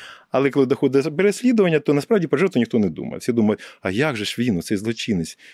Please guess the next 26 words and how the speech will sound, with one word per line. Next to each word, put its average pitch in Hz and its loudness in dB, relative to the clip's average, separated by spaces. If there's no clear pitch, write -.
Ну 104 0
як 139 0
це? 98 0
Як 143 0
ми 165 2
можемо 151 -2
порушити 135 0
його 107 -4
право 117 -2
на 101 -4
справедливий 98 -2
суд?» 78 -12
Ні, 127 4
друзі, 95 -2
от 117 -2
ви 151 0
коли 143 0
проводите 190 0
таке 120 0
розслідування 101 0
в 95 -4
суді, 92 -4
ви 190 2
порушите 175 -2
його 113 0
право. - -10